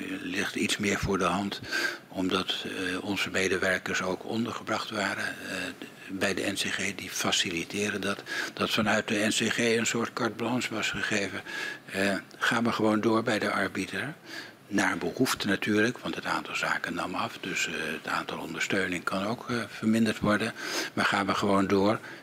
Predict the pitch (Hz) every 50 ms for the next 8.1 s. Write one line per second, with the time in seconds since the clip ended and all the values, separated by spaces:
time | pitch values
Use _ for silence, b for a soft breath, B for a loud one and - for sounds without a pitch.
0 | B - - 92 95 90 98 92 90 - - - - 87 87 80 90 90 - -
1 | 92 95 101 101 104 101 - - - 95 95 92 92 - - 110 101 101 95 101
2 | 101 - - 98 95 101 95 - - - 95 92 98 95 - 101 98 92 95 92
3 | 92 92 - 95 92 95 101 95 104 - - 123 110 107 98 95 87 87 87 87
4 | - - - - - - 95 92 90 - - - 92 87 92 90 - 95 - -
5 | 104 98 - - - - - - B B B B B B B B B B - -
6 | 110 101 - - - - - - - 117 104 - - 104 107 107 95 - - 110
7 | - - 110 107 - - 107 - - 95 92 92 - - - - - - - 87
8 | -